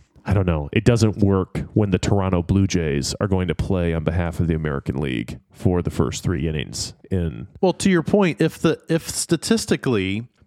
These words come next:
Speaker 2: Matt Chapman, Bo Bichette, Whit Merrifield, and Vladimir Guerrero are the best players in the American League at their respective positions,
Speaker 1: Yes.
Speaker 2: then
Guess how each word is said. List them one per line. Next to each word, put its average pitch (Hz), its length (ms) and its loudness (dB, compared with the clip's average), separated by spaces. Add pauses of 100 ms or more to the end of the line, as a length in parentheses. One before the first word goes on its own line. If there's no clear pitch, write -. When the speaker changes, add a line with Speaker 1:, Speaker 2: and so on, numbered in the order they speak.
Speaker 2:
Matt 131 340 -2
Chapman, 123 580 0
Bo 120 240 4
Bichette, 117 560 2
Whit 120 260 2
Merrifield, 113 600 0
and 101 140 -2
Vladimir 104 380 0
Guerrero 98 500 2
are 123 200 0
the 120 120 0
best 127 460 -2
players 127 500 0
in 120 120 0
the 120 80 2
American 110 420 0
League 107 160 2
at 113 100 -2
their 107 120 0
respective 101 460 -2
positions, 147 720 0
Speaker 1:
Yes. 90 380 -2 (280)
Speaker 2:
then 139 400 2